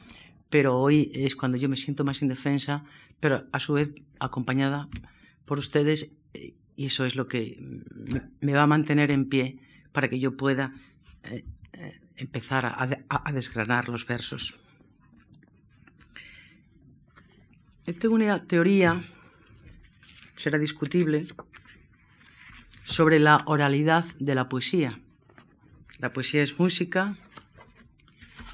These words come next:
pero a veces el texto poético insistente e intenso necesita respirar, igual que necesita respirar en la cuartilla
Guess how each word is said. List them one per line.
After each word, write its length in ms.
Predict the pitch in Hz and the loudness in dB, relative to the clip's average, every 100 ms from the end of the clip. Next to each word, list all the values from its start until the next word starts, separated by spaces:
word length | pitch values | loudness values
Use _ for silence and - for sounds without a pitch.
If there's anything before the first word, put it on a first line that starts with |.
| - - - - - - | -14 -16 -16 -20 -20 -10
pero 160 | 147 139 | -2 2
a 20 | |
veces 480 | 170 170 175 - - - - - - - - - - - | 2 2 -2 -2 -12 -20 -20 -20 -18 -20 -20 -18 -14 -6
el 160 | 143 | -4
texto 320 | 135 156 170 - | -2 -2 -2 0
poético 600 | 156 156 151 151 135 135 - - _ _ - - _ _ _ - _ _ - - _ _ - _ - | 2 2 0 -2 -4 -4 -16 -20 _ _ -20 -20 _ _ _ -20 _ _ -20 -20 _ _ -20 _ -8
insistente 920 | 160 156 160 143 - 165 151 135 - - - | 0 0 2 2 4 6 6 2 -2 -4 4
e 80 | |
intenso 760 | 175 170 175 180 175 156 160 - - _ _ _ _ _ _ - | 6 6 8 6 6 2 -2 -4 -16 _ _ _ _ _ _ -8
necesita 800 | - 156 139 - 196 196 160 170 - _ _ _ _ _ - - _ _ _ _ _ _ _ _ _ | 0 0 2 4 4 6 4 2 -8 _ _ _ _ _ -20 -20 _ _ _ _ _ _ _ _ _
respirar, 680 | - 143 - 160 170 170 - | -2 -2 2 8 8 8 4
igual 300 | - 147 156 | 0 4 4
que 80 | 151 | 4
necesita 640 | 143 143 135 170 170 147 139 | 2 2 0 0 0 0 0
respirar 520 | 131 - 147 151 - | -2 0 4 4 4
en 100 | 151 | 2
la 100 | 143 | 2
cuartilla 760 | 131 127 - 156 151 143 131 - | 4 0 0 2 4 4 2 -2